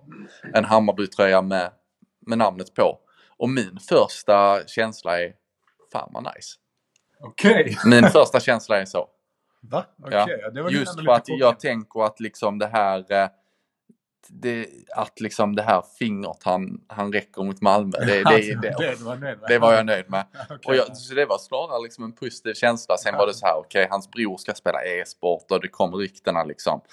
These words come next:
Speaker 2: Mm.
Speaker 1: Eh, och när det då släpptes att han går in och äger tjugofem procent av Hammarby, då, då fattar man ju detta är, är ju på riktigt liksom.
Speaker 2: Mm.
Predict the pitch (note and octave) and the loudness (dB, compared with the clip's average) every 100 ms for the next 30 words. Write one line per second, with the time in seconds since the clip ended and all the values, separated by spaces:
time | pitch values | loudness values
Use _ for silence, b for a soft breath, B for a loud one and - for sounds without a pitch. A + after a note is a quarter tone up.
0 | - G#2+ - - G2 G2 G2+ F#2+ F#2+ F#2+ | -20 -20 -6 4 4 4 0 -2 -2 -6
1 | - - B2 - F#2+ F#2 - F#2 F#2+ F#2+ | -4 -4 -4 -4 -8 -8 -6 -6 -6 -10
2 | _ F#2+ A2 F2 F2+ G2+ F2+ F#2+ G2 - | _ -8 -6 -2 2 4 4 -2 -12 -12
3 | G2+ F#2 F2 - F2 E2 F#2 F#2 F2+ D#2 | -4 -4 -4 -8 -8 -4 0 0 0 -6
4 | F2+ F#2 D#2 - G2 - G2 G2 F#2 F#2+ | -6 -4 -4 -6 -8 -2 -2 0 -2 -2
5 | - F2 - _ _ _ _ _ _ _ | 0 0 -2 _ _ _ _ _ _ _
6 | A2 G2+ G2+ G2+ - F2+ - - - - | -2 -2 -4 -6 -6 -8 -6 -8 -8 -8
7 | C3+ | -8